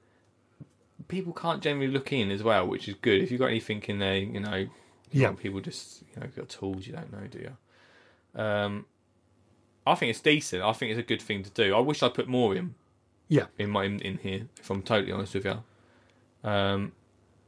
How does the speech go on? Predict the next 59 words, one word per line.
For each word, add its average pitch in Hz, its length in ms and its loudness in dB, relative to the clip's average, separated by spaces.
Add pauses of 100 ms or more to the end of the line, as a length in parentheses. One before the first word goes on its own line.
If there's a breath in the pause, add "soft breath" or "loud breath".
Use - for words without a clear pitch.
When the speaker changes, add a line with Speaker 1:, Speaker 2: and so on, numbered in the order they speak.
(360)
Speaker 1:
although 123 220 6
one 151 240 4
thing 147 140 0
I'd 127 140 4
say 143 260 4
is, 101 120 0
I, 107 100 2 (160)
I, 123 140 0 (120)
what 143 140 2
I'd 131 160 0
do 147 200 2
is, 104 160 0
I'd, 107 160 0 (1040 soft breath)
if 123 120 -6
you're 127 100 0
making 135 340 0
your 120 160 2
own, 110 180 4
if - 100 -6
you're 110 80 -4
doing 113 180 2
something 113 220 0
like 120 80 2
that, 117 160 4
I'd 160 160 -6
make 117 240 -4
it 107 100 -4
a 101 40 -2
bit 101 140 -6
of 98 80 -6
an 104 60 -6
angle, 113 400 -2
like, 110 120 -2
have 104 120 -4
a 104 60 -6
roof 110 260 -2
from 104 160 -12
that - 140 -6
angle. 110 400 -4 (480 loud breath)
Do 190 80 0
you 185 100 10
know 185 80 10
what 180 40 6
I - 20 6
mean? 160 80 4
Speaker 2:
Yeah. - 60 0
Speaker 1:
Have 170 80 -4
you 170 40 -8
seen 311 240 -4
them 107 140 -4
ones 98 180 -8
before? 98 340 -10 (280)
Speaker 2:
I 175 100 4
think, 190 300 2
yeah, 170 260 8
we, 147 260 2
I've - 120 0
seen 180 240 4
them. 143 360 4